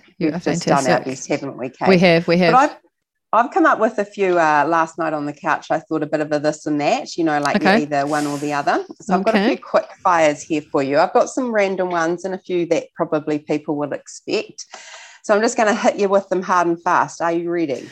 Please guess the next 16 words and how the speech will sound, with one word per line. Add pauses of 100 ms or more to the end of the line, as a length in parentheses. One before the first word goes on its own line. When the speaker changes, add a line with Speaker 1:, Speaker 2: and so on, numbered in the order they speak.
(120)
Speaker 1:
<gasps> (240)
Yep. (200)
Speaker 2:
<laughs>
Okay,
burpees
or
lunges? (960)
Speaker 1:
Burpees. (840)
Speaker 2:
Tea
or
coffee? (160)
Speaker 1:
It
was
jumping
lunges,
right?